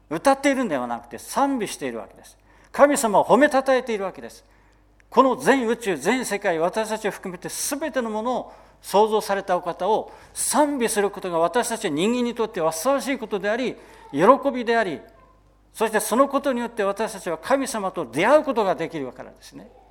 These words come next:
私たちの魂が理屈を超えた魂と霊の世界において神様とその時出会っているわけです。そこで受け取る神様からの恵みっていうものが私たちを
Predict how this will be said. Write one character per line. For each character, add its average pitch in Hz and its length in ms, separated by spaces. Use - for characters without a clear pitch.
私 220 260
た 226 80
ち 226 100
の 175 100
魂 196 520
が 180 240
理 226 140
屈 285 200
を 294 140
超 240 100
え 220 80
た 139 200
魂 220 520
と 139 200
霊 240 200
の 202 120
世 208 160
界 170 200
に 139 100
お 180 80
い 185 60
て 143 120
神 254 300
様 196 200
と 143 120
そ 175 140
の 226 100
時 202 220
出 170 180
会 262 80
っ 277 100
て 233 80
い 208 40
る 185 60
わ 151 100
け - 100
で - 100
す。 - 140
そ 220 180
こ 285 80
で 269 100
受 240 120
け 233 100
取 220 160
る 180 60
神 220 280
様 175 240
か 156 120
ら 151 80
の 202 120
恵 143 360
み 226 120
っ 226 40
て 185 160
い - 20
う - 20
も 160 100
の 180 120
が 220 220
私 139 340
た 156 100
ち - 120
を 160 360